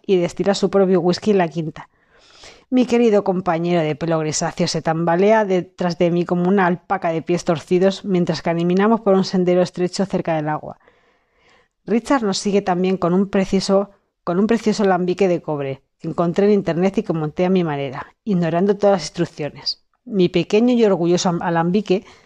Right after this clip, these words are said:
aunque un poco desvencijado, es una belleza, con ese cobre de brillo radiante. Durante el resto de nuestra épica aventura escocesa, ocupa un lugar privilegiado encaramado sobre la taza del váter de la autocaravana, el sitio más seguro mientras cruzamos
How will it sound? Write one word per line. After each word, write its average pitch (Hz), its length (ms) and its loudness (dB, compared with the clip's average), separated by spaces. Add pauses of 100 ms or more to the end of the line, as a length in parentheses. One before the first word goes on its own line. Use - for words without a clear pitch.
(240)
aunque 160 220 -4
un 180 80 0
poco 208 180 0
desvencijado, 185 840 0
es - 140 -6
una 233 160 4
belleza, 160 520 -4
con 160 160 -10
ese 196 280 -4
cobre 208 380 2
de 185 140 2
brillo 175 280 2
radiante. 147 600 -6 (720)
Durante 180 380 2
el 165 60 0
resto 220 240 0
de 277 80 4
nuestra 233 320 0
épica 196 260 -2
aventura 180 340 0
escocesa, - 680 -4 (100)
ocupa 185 360 -2
un 226 60 2
lugar 202 260 2
privilegiado 202 540 0
encaramado 196 540 2
sobre 175 260 -2
la 156 120 0
taza - 240 0
del 175 140 2
váter 170 280 0
de 202 80 2
la 175 80 -2
autocaravana, 143 720 -6 (160)
el 196 120 -6
sitio 202 340 0
más 202 160 -2
seguro 247 360 2
mientras 196 240 -2
cruzamos 202 520 0